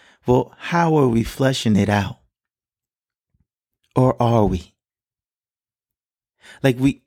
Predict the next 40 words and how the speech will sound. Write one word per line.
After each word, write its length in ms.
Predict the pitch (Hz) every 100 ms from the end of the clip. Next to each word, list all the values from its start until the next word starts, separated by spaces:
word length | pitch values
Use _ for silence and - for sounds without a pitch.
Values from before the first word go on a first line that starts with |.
| -
we 100 | 147
keep 240 | 147 165
taking 320 | - 151 135 131
in 120 | 120
more 320 | 120 131 127
and 80 | 113
more 320 | 117 127 117
and 100 | 110
more. 320 | 123 135 113 -
And, 200 | 110 - _ _ _ _ _ _ _ _ _ _
and 120 | 143 139
I, 80 | -
I 280 | 143 135 151
have 120 | 147
to 60 | 131
come 220 | - 131
here 140 | 117
and 60 | 104
be 120 | 107
honest 400 | 107 113 110 -
with 160 | 92 95
you 100 | 95
today. 460 | - 90 90 90 - -
I, 260 | 110 113 - _ _ _ _ _ _ _ _ _ _ _ _ _
I'm 220 | 123 131 123
very 440 | 101 139 156 151
careful 720 | 139 - 131 107 - 90 127 - -
about 380 | 104 92 104 -
the 180 | 92
information 640 | 104 - 104 98 107 - 104
I 180 | 98 98
intake. 560 | 95 - 95 95 - _ _ _ _ _ _ _ _ -
I'm 160 | 110
very 340 | 95 120 127 120
careful 440 | - 117 95 92
about 260 | 90 95 95
the 120 | -
images 460 | 104 113 107 107 101
I 100 | 98
see 520 | 95 - 92 92 90